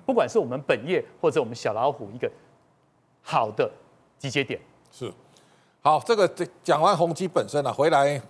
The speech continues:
Speaker 2: 要请教陈董。我看你最近讲半导体的这个晶片过到，过-，过度投资啊，他说台湾，你认为台湾要小心哦。我大概看了一下资料，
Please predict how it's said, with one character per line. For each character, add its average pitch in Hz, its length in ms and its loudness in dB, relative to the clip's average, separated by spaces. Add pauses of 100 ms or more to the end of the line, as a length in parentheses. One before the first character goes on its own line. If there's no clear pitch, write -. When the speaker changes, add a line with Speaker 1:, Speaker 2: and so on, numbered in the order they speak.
(100)
Speaker 2:
要 160 300 2
请 120 220 -12
教 131 460 2
陈 131 180 -8
董。 - 220 -2
我 117 100 -6
看 151 440 -2
你 123 120 -8
最 180 160 2
近 156 160 -4
讲 127 160 -4
半 160 180 0
导 135 140 2
体 120 140 -10
的 117 340 -2 (480)
这 156 120 -4
个 127 120 2
晶 170 220 -4
片 139 400 -2 (340)
过 190 240 4
到， 160 160 2
过-， 185 300 2 (120)
过 214 200 2
度 170 240 -2
投 135 240 -4
资 143 260 -4
啊， 113 80 2 (300)
他 151 80 2
说 165 80 2
台 143 160 0
湾， 147 220 0
你 135 140 -10
认 175 100 -2
为 151 100 0
台 131 120 -2
湾 139 120 0
要 127 100 -2
小 101 200 -6
心 123 240 -12
哦。 101 120 -6 (760)
我 147 100 -8
大 220 80 0
概 214 80 0
看 196 160 0
了 156 100 -2
一 151 40 -4
下 147 80 2
资 151 160 -4
料， 147 200 2